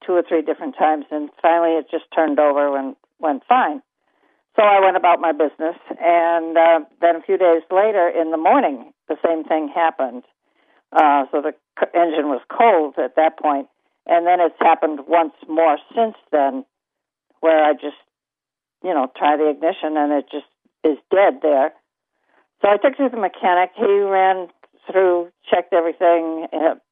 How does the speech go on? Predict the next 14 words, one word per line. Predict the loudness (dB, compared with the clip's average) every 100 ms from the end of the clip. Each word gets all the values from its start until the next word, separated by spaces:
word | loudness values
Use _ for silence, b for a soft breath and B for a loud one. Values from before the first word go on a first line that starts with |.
| _
he | -10 -8 -2
said | -2
the | 2
alternator | 2 2 -2 -4 -2 -2
was | -4 -6 -2
fine, | 0 2 0 -2 -2
cables | -2 0 -2 -4 -8
were | -6
fine. | -2 0 0 -2 -8 _ _ _ _ _ _
He | -6
couldn't | -2 -4 -4 -4
see | -2
any | 0 0
reason. | 0 0 0 -2 -2 -2